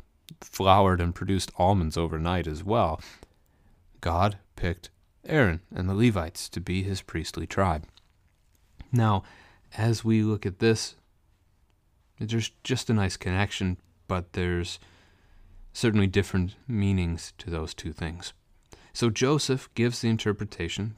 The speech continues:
three branches, three days. That's gonna be the same for the baker here in a moment, three baskets, three days. That Pharaoh will lift up your head positively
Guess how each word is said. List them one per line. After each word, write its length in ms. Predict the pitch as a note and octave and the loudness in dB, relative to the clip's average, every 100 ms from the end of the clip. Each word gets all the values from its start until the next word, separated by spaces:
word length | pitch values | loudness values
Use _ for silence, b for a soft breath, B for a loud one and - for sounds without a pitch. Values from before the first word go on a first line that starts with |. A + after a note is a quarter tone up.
| _ | _
three 200 | F#2+ G#2 | 0 0
branches, 560 | G2+ F#2+ F#2 G2 - - | 2 0 0 -6 -10 -10
three 200 | E2+ E2+ | -4 -4
days. 420 | E2 C#2+ - - - | -4 -10 -12 -12 -12
That's 180 | - | -12
gonna 160 | - D#2 | -8 -6
be 80 | D#2+ | -8
the 80 | D2 | -8
same 300 | - F2 F2 | -4 -4 -4
for 120 | E2+ | -6
the 80 | E2 | -4
baker 380 | F2 F2 - | -4 -2 -4
here 160 | E2+ E2+ | -4 -4
in 80 | E2 | -4
a 40 | |
moment, 420 | E2+ G2+ A#2+ - - | -2 0 0 -4 -14
three 180 | - F#2+ | -6 -4
baskets, 580 | E2 E2+ E2 - D#2+ - | -4 -6 -6 -10 -12 -12
three 260 | - E2 D#2 | -12 -10 -6
days. 380 | F2 D#2 D2+ - b b b b b b b - | -8 -8 -12 -18 b b b b b b b -8
That 120 | - | -8
Pharaoh 400 | - A2 A#2+ B2+ | -2 2 4 4
will 200 | A#2 F2+ | 2 0
lift 320 | F#2+ A2+ - | 2 0 0
up 180 | G2+ - | -4 -2
your 180 | F2+ E2+ | -4 -4
head 460 | - F#2+ E2+ D#2+ - _ _ _ - | -2 -2 -2 -6 -16 _ _ _ -14
positively 880 | - F#2 F2+ F2+ F2 E2 E2 F#2+ | -4 2 2 0 -4 -6 -4 -4